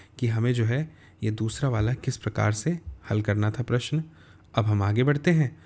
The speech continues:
और आगे बढ़ते हुए बात करते हैं हमारे अगले प्रश्न की। और हमारा जो अगला प्रश्न है वो है प्रश्न क्रमांक तीन। क्या दिया प्रश्न क्रमांक तीन कि गुणा करके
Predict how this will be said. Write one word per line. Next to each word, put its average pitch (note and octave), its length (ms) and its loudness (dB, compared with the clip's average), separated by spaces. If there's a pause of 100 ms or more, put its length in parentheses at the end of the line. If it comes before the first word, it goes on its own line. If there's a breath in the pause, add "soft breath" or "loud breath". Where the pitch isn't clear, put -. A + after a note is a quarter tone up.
(260 loud breath)
और A#2 260 -2
आगे C3+ 240 2
बढ़ते G#2+ 300 2
हुए A2+ 280 0 (480 loud breath)
बात G#2+ 320 2
करते A2 320 0
हैं D3+ 160 0 (380)
हमारे A2 420 -2 (520 loud breath)
अगले G#2 260 2
प्रश्न G#2+ 340 0
की। E3 180 -2 (440 loud breath)
और G#2+ 160 0
हमारा A2 340 4
जो B2+ 200 0
अगला A2+ 220 2
प्रश्न G#2+ 300 -2
है C3 160 0
वो A2+ 140 0
है B2 100 0
प्रश्न - 320 -4
क्रमांक G#2+ 380 0
तीन। - 280 -4 (840 loud breath)
क्या B2+ 100 4
दिया C#3+ 160 4
प्रश्न C#3+ 280 0
क्रमांक C#3 360 2
तीन D3+ 180 2
कि D3+ 160 -4
गुणा D3 380 6
करके G#2+ 380 0